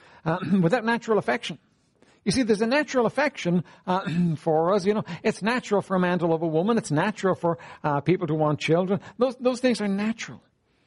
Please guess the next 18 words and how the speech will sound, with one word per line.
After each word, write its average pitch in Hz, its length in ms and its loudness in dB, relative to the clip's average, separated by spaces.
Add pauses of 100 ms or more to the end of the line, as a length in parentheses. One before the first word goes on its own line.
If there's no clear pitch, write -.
(760)
Uh, 156 100 -2
<clears throat> 196 40 -6
you 151 260 -4 (260)
know, 208 180 0 (160)
it's, - 200 -4 (140)
it's, - 180 -2
it, 202 100 -6
it, - 0 -
it, 233 840 -4
it, 220 140 0
there, 226 100 2
there 220 160 0
are 202 180 0
natural 196 880 2
affections 147 680 -6
that 123 180 -4
are 107 100 -6
there. 101 340 -10